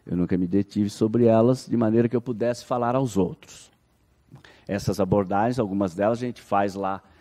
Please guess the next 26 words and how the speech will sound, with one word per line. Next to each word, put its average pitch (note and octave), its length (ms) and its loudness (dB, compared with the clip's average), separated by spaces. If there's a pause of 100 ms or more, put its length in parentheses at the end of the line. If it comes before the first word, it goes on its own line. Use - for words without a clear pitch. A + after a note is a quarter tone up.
(120)
na F2 120 -6
universidade, G2 840 -2
na D#2 340 -10
Unesp F2 440 -8
de F#2 120 -10
Franca, G2+ 400 -6
onde F#2 120 -8
eu F2+ 40 -6
leciono G2 400 -6
processo F#2 440 -6
penal F#2+ 300 -4
há F#2 40 -4
vinte F#2+ 280 -8
e G2+ 40 -8
oito G2+ 300 -6
anos, A#2+ 340 -6
e B2 60 -6
todo C#3+ 560 10
ano B2 180 4
eu D#3+ 60 0
estou D3+ 200 -8
lá B2 120 -4
falando C3+ 320 -8
do C#3 40 -6
inquérito B2 320 -6
policial, A2+ 460 -2